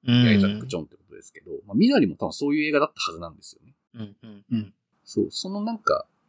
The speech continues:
Speaker 2: まあ、全然ジャンルは違いますけど、やっぱり、こう、アメリカの原風景、そこにあるよっていうのをちゃんと言ってくれてる映画だなっていう意味では、本当になんか、
Speaker 3: うん。
Speaker 2: 今作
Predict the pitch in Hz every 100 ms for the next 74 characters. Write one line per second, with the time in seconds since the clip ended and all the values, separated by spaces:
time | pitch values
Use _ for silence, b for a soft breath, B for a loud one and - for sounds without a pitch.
0 | _ - 101 82 87 113 160 175 175 170
1 | 175 160 147 147 147 160 - - 78 -
2 | _ _ _ _ _ 139 - _ 254 151
3 | - _ _ _ - 80 - _ _ _
4 | _ - 127 143 143 - 135 110 120 127
5 | 123 147 107 80 67 _ _ _ _ -
6 | - 135 127 92 107 76 90 - _ _
7 | _ 143 165 151 - 113 110 110 107 -
8 | 113 104 110 107 113 117 190 - _ _
9 | 104 87 82 80 80 76 92 98 123 110
10 | 95 - 80 - _ _ _ _ _ -
11 | 127 98 - -